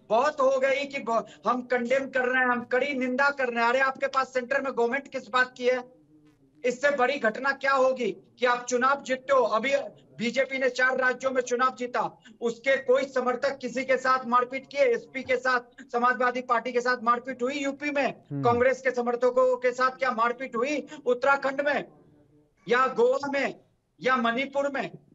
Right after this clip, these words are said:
Speaker 1: नहीं, ये टीएमसी की जो गवर्नमेंट है, एक निरंकुश शासक है।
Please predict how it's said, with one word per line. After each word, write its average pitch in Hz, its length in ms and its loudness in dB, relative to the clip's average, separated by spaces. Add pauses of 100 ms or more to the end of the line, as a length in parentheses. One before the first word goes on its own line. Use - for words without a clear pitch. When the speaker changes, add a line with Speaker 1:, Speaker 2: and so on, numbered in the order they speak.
(140)
Speaker 1:
नहीं, 220 460 0 (340)
ये 233 340 2 (360)
टीएमसी 240 520 0
की 247 140 -4
जो 233 140 2
गवर्नमेंट 220 540 0
है, 254 160 2
एक 233 200 0
निरंकुश 208 540 -2
शासक 220 560 -2
है। 285 260 0